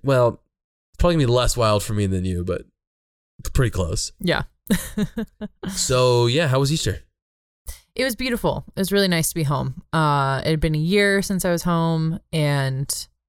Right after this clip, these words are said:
Speaker 2: got to see cousins that I haven't seen in, like, two years in person, or maybe three years, actually, now that I think about it. Holy crap. Yeah, I think three years. Ate really good food. Went to my favorite Mexican restaurant. Binge ate.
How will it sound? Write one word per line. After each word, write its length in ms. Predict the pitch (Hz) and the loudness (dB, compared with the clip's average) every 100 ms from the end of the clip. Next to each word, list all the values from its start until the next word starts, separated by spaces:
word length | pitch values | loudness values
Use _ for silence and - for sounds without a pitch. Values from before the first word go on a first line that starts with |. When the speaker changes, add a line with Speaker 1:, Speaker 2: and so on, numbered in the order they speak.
| _ _ _ _ _ _ - | _ _ _ _ _ _ -4
Speaker 2:
got 160 | 160 - | -2 -2
to 80 | |
see 380 | 160 180 165 156 - | -4 -2 -2 -2 0
cousins 420 | 190 185 190 165 | 2 2 0 0
that 100 | 160 | 0
I 60 | 156 | 2
haven't 280 | 165 147 | 0 0
seen 220 | 147 165 147 | -4 -2 -4
in, 80 | |
like, 200 | 131 - | -6 -6
two 300 | - - 165 | -8 -4 -2
years 560 | 180 202 226 233 233 - | 0 2 2 0 0 -2
in 160 | - 214 | -4 -2
person, 460 | 226 220 - 226 202 | -2 -2 -2 -2 0
or 100 | 147 | 0
maybe 320 | 156 156 139 | 0 -2 -4
three 340 | - 147 151 208 | -6 -4 -2 0
years, 460 | 226 247 247 240 | 0 -2 0 -2
actually, 480 | 240 240 - 233 247 | -2 -4 -6 -4 -4
now 180 | 233 226 | -2 -2
that 60 | |
I 60 | 226 | -2
think 240 | - 226 | -4 -8
about 220 | - 240 240 | -6 -8 -6
it. 140 | 233 | -4
Holy 220 | 262 247 | 0 0
crap. 460 | - - 208 190 - | -2 -2 0 0 -2
Yeah, 140 | 185 | -2
I 60 | 160 | -2
think 220 | 180 170 | -2 -6
three 220 | - 185 | -4 -2
years. 420 | 180 165 190 - - _ _ - | 0 0 -4 -8 -14 _ _ -2
Ate 180 | 208 | 0
really 180 | 185 190 | 2 2
good 160 | 190 180 | 2 -2
food. 600 | - 180 180 175 170 165 - _ _ _ _ _ _ _ | 0 2 4 2 0 -4 -10 _ _ _ _ _ _ _
Went 140 | 175 180 | -2 2
to 60 | |
my 100 | 196 | 0
favorite 240 | 180 185 160 | 2 2 2
Mexican 320 | 160 - 165 | 0 0 0
restaurant. 640 | 156 151 165 156 151 139 - - _ _ _ _ _ _ _ - | 0 0 -2 0 0 -4 -8 -18 _ _ _ _ _ _ _ -2
Binge 300 | 165 165 160 | 0 2 2
ate. 400 | 151 151 147 | 2 2 0